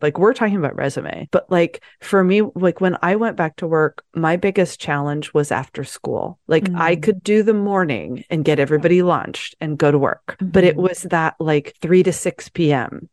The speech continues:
Speaker 1: Well, how do you find childcare for three to six P M,
Speaker 2: Yeah.
Speaker 1: three days a week? Like, that just, that's laughable. <laughs> You're
Speaker 2: Right.
Speaker 1: laughing with me. But, like, we found a young man in our world who really knew my kids well. And I just said, "Hey, would you be open to, like, doing pickup three days a week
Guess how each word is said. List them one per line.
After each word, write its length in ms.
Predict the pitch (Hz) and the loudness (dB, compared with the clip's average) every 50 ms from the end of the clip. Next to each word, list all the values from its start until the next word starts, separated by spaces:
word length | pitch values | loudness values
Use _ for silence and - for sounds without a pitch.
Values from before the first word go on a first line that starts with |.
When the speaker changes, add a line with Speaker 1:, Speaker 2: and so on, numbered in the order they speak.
| _ - | _ -6
Speaker 1:
Well, 140 | 320 294 | -4 0
how 120 | - 370 370 | 2 2 6
do 80 | 370 370 | 8 6
you 60 | 392 | 6
find 220 | - - 294 277 | 6 4 0 0
childcare 400 | 269 - 220 220 226 - 220 156 | 0 2 2 2 2 2 0 0
for 80 | - 143 | 0 -2
three 220 | - - 170 170 | -6 -2 0 0
to 80 | 170 170 | 0 0
six 220 | - 170 - - | -2 -6 -10 -4
P 140 | - 170 160 156 | 0 2 4 4
M, 100 | 165 - | 4 2
Speaker 2:
Yeah. 100 | 190 - - _ - | 0 -4 -10 _ -18
Speaker 1:
three 140 | - 156 156 | -12 -4 2
days 220 | 156 151 147 143 | 4 4 4 4
a 60 | 156 131 | 0 0
week? 280 | 147 123 - - - | 0 -2 -2 0 0
Like, 140 | 175 165 - | 0 2 2
that 120 | 196 190 | 2 0
just, 180 | - 214 185 - - 196 190 - - | 0 -2 -6 -2 0 0 2 2 2
that's 200 | - 196 196 - | 0 0 0 0
laughable. 800 | - 147 156 160 160 165 165 - - - - - - - 156 - | -10 -6 -2 -2 -2 -2 -2 -4 -8 -6 -6 -6 -8 -8 -10 -4
<laughs> 40 | - | -2
You're 300 | 190 180 202 190 - 190 | 0 4 4 4 6 6
Speaker 2:
Right. 60 | 170 151 147 165 | 4 4 2 0
Speaker 1:
laughing 240 | 165 - 170 165 | 0 -2 0 2
with 180 | 160 170 165 - | 2 2 2 0
me. 220 | 139 - - _ _ _ _ _ _ - 214 | -8 -10 -10 _ _ _ _ _ _ -2 -2
But, 140 | 226 - 220 | 0 2 2
like, 220 | 226 214 208 - | 2 0 0 -2
we 240 | - 190 208 220 247 | -2 2 4 4 4
found 540 | 254 - - 175 170 165 165 165 165 170 - - - | 4 2 0 0 0 0 -2 -4 -4 -6 -6 -2 0
a 60 | 165 | 2
young 260 | 165 165 160 165 165 | 2 4 2 0 0
man 300 | 165 160 156 156 156 160 | -2 -2 0 0 -2 -2
in 120 | 147 147 147 | -4 -4 -4
our 240 | - 147 151 - - - | -4 -4 -4 -6 -6 -4
world 480 | 170 190 175 - - - - 151 156 - _ - - - | -2 0 0 0 0 0 0 -2 -2 -6 _ -12 -4 0
who 340 | 170 160 151 147 147 - - | 2 2 2 2 -2 -4 0
really 260 | - 160 156 170 170 | 2 2 4 4 2
knew 180 | 165 160 160 160 | 0 0 -2 -2
my 120 | 160 160 | -4 -4
kids 300 | 156 - 165 151 147 - | -4 -2 -4 -4 -4 -2
well. 340 | 131 131 127 135 139 143 - - | -2 0 0 2 0 0 0 -2
And 100 | 156 151 | -2 -2
I 80 | 160 | -2
just 160 | 165 - 180 - | -2 -4 -2 -4
said, 140 | - - | -4 -2
"Hey, 140 | - 220 202 | 2 2 2
would 220 | 170 180 175 - - | 2 2 -2 0 0
you 80 | 320 - | 0 0
be 160 | - 427 - - | 0 -2 -4 0
open 520 | - 147 147 147 - 185 196 208 214 220 | 2 2 2 2 0 -2 0 0 -2 -4
to, 160 | - - 175 160 | 0 0 0 2
like, 320 | 156 143 139 139 - 143 | 2 2 2 0 0 0
doing 420 | 160 156 160 180 175 170 165 143 _ - | 0 2 2 2 2 0 -2 -6 _ -10
pickup 460 | - - - - - 185 180 - - | -6 -6 -4 -2 0 0 0 0 -2
three 260 | - - - 180 185 | -12 -4 0 0 2
days 300 | 175 180 180 185 185 - | 2 2 0 0 0 -2
a 40 | 180 | -4
week 320 | 156 156 151 170 190 190 | -2 -2 0 0 -2 -2